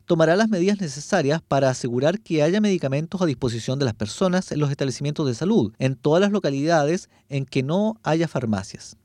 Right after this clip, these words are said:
En las comunas de menos de diez mil habitantes y en aquellas que se ubiquen a más de cien kilómetros de otro centro poblado,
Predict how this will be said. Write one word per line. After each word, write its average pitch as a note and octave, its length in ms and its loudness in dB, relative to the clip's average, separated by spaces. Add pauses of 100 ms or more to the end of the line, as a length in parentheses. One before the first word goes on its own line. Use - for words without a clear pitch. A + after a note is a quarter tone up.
(160)
En C#3 100 4
las D3 120 4
comunas F#3 500 0
de B2 120 0
menos A3 380 -2
de G3+ 80 0
diez D#3+ 180 0
mil F#3 160 0
habitantes C3+ 800 -2
y C3 140 2
en B2+ 80 4
aquellas A#2+ 520 0
que A#2 140 -2
se A#2+ 100 -6
ubiquen D3+ 380 0
a A2 80 4
más D#3 220 0
de G#3 120 0
cien F3+ 280 -2
kilómetros C#3 560 0
de G#2+ 100 0
otro F#3 300 2
centro G3 320 -2
poblado, E3+ 520 2